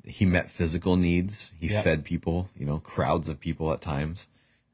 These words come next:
Speaker 1: And, uh, so, so I would, you know, missions trip includes all of those things just to, to love like Jesus did. And so when we were in Honduras, for example, it, the proper way to say it is Honduras,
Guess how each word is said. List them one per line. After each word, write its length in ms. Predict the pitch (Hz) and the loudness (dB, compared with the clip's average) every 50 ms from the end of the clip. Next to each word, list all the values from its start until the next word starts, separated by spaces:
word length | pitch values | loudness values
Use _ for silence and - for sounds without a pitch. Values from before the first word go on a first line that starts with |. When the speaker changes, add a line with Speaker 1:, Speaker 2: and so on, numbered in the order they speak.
| _ | _
Speaker 1:
And, 340 | - 82 85 80 76 76 71 | -2 0 0 0 0 0 0
uh, 240 | 73 69 69 67 - | 0 0 0 -2 -4
so, 280 | - - - 98 92 67 | -2 0 2 2 2 2
so 220 | - - 107 92 90 | 0 2 4 6 6
I 120 | 85 85 | 6 6
would, 160 | 98 107 - - - | 4 2 0 -2 -2
you 120 | 87 82 | 0 2
know, 80 | 80 76 | 2 4
missions 340 | 82 101 104 - 113 98 - | 4 4 4 4 2 2 2
trip 320 | - - 90 80 73 - | 2 2 2 2 2 0
includes 360 | - 80 - - 87 82 71 | -6 -6 -4 -2 -2 -2 -2
all 260 | - - 65 80 87 85 | -2 0 2 2 2 0
of 100 | 76 - | 0 -2
those 260 | 78 73 71 - - | -2 -4 -4 -4 -8
things 560 | - 71 69 69 69 67 69 - - - - - _ _ _ _ _ _ - | -8 -6 -6 -4 -6 -8 -10 -12 -14 -14 -16 -18 _ _ _ _ _ _ -2
just 220 | 90 82 - - | -2 -2 0 0
to, 220 | 87 80 76 69 53 | 0 0 0 -2 -6
to 160 | - - 85 | -6 -6 -2
love 260 | 78 80 76 76 73 | 0 0 0 0 -2
like 160 | 73 73 71 | -4 -4 -6
Jesus 380 | 67 - 73 73 69 71 69 - | -4 -4 -4 -4 -4 -6 -8 -8
did. 300 | - 71 65 64 65 73 - _ _ _ _ _ _ _ _ _ _ | -8 -6 -8 -8 -8 -12 -16 _ _ _ _ _ _ _ _ _ _
And 140 | 82 80 76 | -4 -2 -2
so 260 | - 87 80 78 78 | 0 0 0 0 0
when 300 | 76 78 87 90 87 87 | -2 0 0 2 2 2
we 100 | 85 85 | 4 4
were 120 | 82 80 80 | 2 2 2
in 160 | 76 73 - - _ - | 0 -2 -6 -10 _ -10
Honduras, 360 | - 85 73 69 71 71 - | -8 -6 -4 -2 -2 -4 -4
for 100 | - 76 | -6 -8
example, 600 | 69 67 71 71 67 67 67 71 69 69 71 71 76 69 - | -8 -6 -4 -4 -4 -4 -4 -4 -2 -2 -2 -4 -6 -12 -12
it, 220 | 69 71 69 - _ | -12 -12 -12 -12 _
the 60 | - | -4
proper 280 | - - 127 139 - 120 | 2 2 2 4 6 6
way 120 | 98 90 | 6 6
to 80 | 80 73 | 4 2
say 180 | - - 78 | 0 0 0
it 80 | 73 67 | 0 0
is 80 | 67 | -2
Honduras, 600 | 64 57 67 76 71 65 62 60 55 58 - - | -2 -2 -2 -2 -2 -2 -4 -4 -6 -10 -12 -14